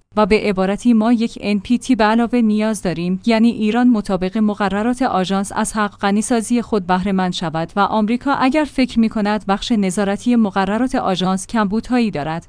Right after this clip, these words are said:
آن را اضافه کند. مجموعهٔ موازی که تاکنون مقامات ایرانی داشتند، مؤید آن است که جمهوری اسلامی ایران با افزایش نظارت آژانس بر فعالیت‌های هسته‌ای خود مخالفتی ندارد.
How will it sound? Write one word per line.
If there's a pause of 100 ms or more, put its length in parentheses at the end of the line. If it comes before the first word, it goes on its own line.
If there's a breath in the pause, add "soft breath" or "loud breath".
(120)
آن
را
اضافه
کند. (120)
مجموعهٔ
موازی
که
تاکنون
مقامات
ایرانی
داشتند، (180)
مؤید
آن
است
که
جمهوری
اسلامی
ایران
با
افزایش
نظارت
آژانس
بر
فعالیت‌های
هسته‌ای
خود
مخالفتی
ندارد.